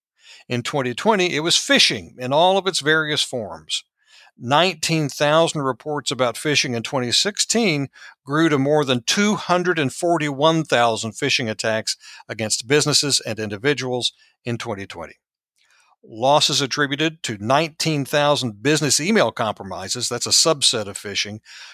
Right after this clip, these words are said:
totaled more than one point eight billion dollars last year alone. There is some good news in the F B I's annual cybercrime report. The I C three includes a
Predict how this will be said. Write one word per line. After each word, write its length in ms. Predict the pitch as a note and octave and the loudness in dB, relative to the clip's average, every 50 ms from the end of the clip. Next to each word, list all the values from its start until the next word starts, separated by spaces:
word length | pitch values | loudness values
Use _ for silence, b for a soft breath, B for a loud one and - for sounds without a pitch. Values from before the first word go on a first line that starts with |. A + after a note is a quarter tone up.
| B B - | B B -6
totaled 460 | - D3+ E3 E3+ E3 E3+ E3+ E3 C#3 | 0 2 2 2 2 2 0 0 0
more 240 | C#3+ D3 D3+ D3+ C3 | 2 2 2 2 2
than 320 | B2+ B2 A#2+ A2+ A2+ A#2 | 0 -2 -2 -6 -8 0
one 360 | C#3+ E3 F3 F3+ F#3+ G3 F#3+ | 2 4 4 6 4 2 0
point 580 | F#3 - - - - E3+ E3+ E3+ E3+ E3+ F3 - _ - | -4 -10 -16 -10 -4 -2 0 0 0 -2 -4 -10 _ -6
eight 280 | C#3+ C#3+ D3+ D#3 - - B2+ G#2 G2 G2+ _ | -4 -4 -4 -6 -8 -12 -20 -20 _ _ _
billion 420 | D#3 E3 F3 F3 E3+ E3+ E3+ D#3+ | 2 2 4 4 2 2 0 2
dollars 520 | C#3 D3 C#3+ C#3+ C3+ C3 C#3 C3 B2 - - | 2 4 4 4 2 2 0 -2 -2 -2 -2
last 380 | B2 B2+ B2+ C3 B2 - - | 0 0 0 0 -2 -4 -8
year 220 | - A#2 A2+ A2 A2 | -8 -10 -10 -10 -10
alone. 460 | - G#2+ G2+ G2+ G2 F2+ E2+ D#2+ D2+ _ _ _ _ _ _ _ _ _ _ _ _ _ - | -12 -14 -12 -10 -12 -12 -12 -16 -20 _ _ _ _ _ _ _ _ _ _ _ _ _ -2
There 160 | F3+ G#3 A3 | 0 2 4
is 220 | A#3+ C#4 C#4+ A#3+ | 4 4 4 4
some 200 | - - C4+ A#3+ | 4 4 2 0
good 260 | G3 C#4 D4 D#4 B3 | 2 2 2 2 4
news 300 | B3+ A3 E3+ D3 B2+ - | 4 2 2 4 2 0
in 100 | C3+ A#2+ | 0 0
the 160 | A2 A2+ A#2 B2 | -2 -2 0 0
F 160 | A#2+ - - | 0 0 -2
B 180 | B2+ A#2 A2 | -6 -4 -2
I's 300 | G#2 G2+ G2+ G2+ G2+ G2 | -2 -2 -2 -2 -4 -4
annual 440 | - - B2+ B2+ A#2+ A2+ G#2+ G#2 G2 | -4 -2 -4 -4 -4 -4 -6 -4 -2
cybercrime 680 | - - B2 A2 G#2+ G#2 G#2 F#2+ - G#2+ G2+ F#2+ F#2 F2+ | -2 -2 0 -2 -4 -6 -10 -10 -8 -6 -6 -6 -6 -8
report. 400 | F2+ - - G2+ G2 C#3+ G3+ - _ _ _ _ b b b b b b _ | -12 -16 -14 -8 -6 -6 -6 -6 _ _ _ _ b b b b b b _
The 180 | G#2+ G2+ - | -12 -10 -6
I 220 | - B2+ C3+ C#3+ B2+ | -2 0 0 2 4
C 360 | - - - B2+ B2 A#2+ A#2 | 2 2 2 -2 -4 -6 -8
three 440 | - - C#3+ C3+ C3 C3 B2+ B2 A2+ | -8 -8 -6 -4 -2 -4 -4 -6 -6
includes 560 | A2 A#2 A2+ - - D3+ C#3+ C3+ C3 B2 B2+ | -8 -10 -10 -8 -8 -6 -4 -4 -4 -4 -6
a 100 | A#2+ | -8